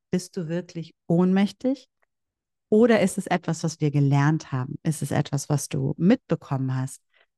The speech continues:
weil uns erzählt wird, dass wir als Frauen eben nicht so konfliktfähig sind?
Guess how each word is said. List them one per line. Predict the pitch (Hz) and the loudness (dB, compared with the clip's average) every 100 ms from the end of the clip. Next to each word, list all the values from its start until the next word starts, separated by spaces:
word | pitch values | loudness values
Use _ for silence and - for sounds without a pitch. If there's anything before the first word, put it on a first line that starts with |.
| _ | _
weil | 131 151 160 185 185 | -2 2 4 4 2
uns | 175 165 160 | -2 -2 -2
erzählt | 156 - 196 202 202 | -6 -2 2 2 0
wird, | 147 147 | -6 -4
dass | 147 147 | -6 -4
wir | 156 139 | -2 -2
als | 147 - | -4 -10
Frauen | - 165 175 196 - | -2 0 0 -2 -4
eben | 160 156 151 147 - _ _ _ | -6 -4 -4 -6 -12 _ _ _
nicht | 160 156 - | -4 -4 -8
so | - 151 139 143 _ _ _ _ | -2 -2 -2 -8 _ _ _ _
konfliktfähig | 160 147 156 151 - 143 139 - | -4 -4 -6 -8 -6 -6 -6 -2
sind? | 156 127 120 | -2 -2 -8